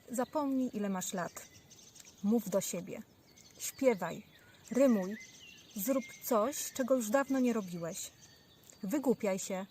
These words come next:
Skacz z radości w dosłownym tego słowa znaczeniu. A przede wszystkim zaangażuj się w to na sto procent. Miej marzenia, bo to dzięki marzeniom tak naprawdę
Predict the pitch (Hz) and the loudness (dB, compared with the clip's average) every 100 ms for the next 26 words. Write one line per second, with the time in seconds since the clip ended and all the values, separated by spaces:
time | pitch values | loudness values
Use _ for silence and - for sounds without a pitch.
0 | - - - - 240 220 233 214 202 - | -14 -14 -6 0 0 0 -2 0 -2 -4
1 | 262 240 240 - 269 277 254 233 - 208 | -4 0 0 0 0 0 -2 -2 -4 -4
2 | 196 190 180 175 170 - - - - - | -2 -4 -6 -8 -8 -10 -16 -20 -18 -18
3 | - - 226 240 233 - 285 - 226 262 | -16 -10 -6 -2 0 -2 -6 -2 -2 -2
4 | - - 202 254 226 226 254 240 - 220 | -6 -14 0 2 4 2 0 0 -2 -4
5 | - 208 185 - - 175 - 175 - - | -4 -4 -4 -6 -8 -8 -8 -10 -12 -18
6 | - - - - - - - - - - | -20 -20 -20 -20 -20 -20 -20 -20 -20 -20
7 | - _ 220 247 277 277 233 208 190 196 | -20 _ 2 4 6 4 2 2 2 0
8 | 254 233 - 240 247 - 247 269 294 277 | -2 -2 0 0 0 0 0 0 0 0
9 | 247 226 196 190 240 247 233 240 233 208 | 2 2 0 0 -2 -2 -2 0 0 0
10 | 185 202 233 | 0 0 0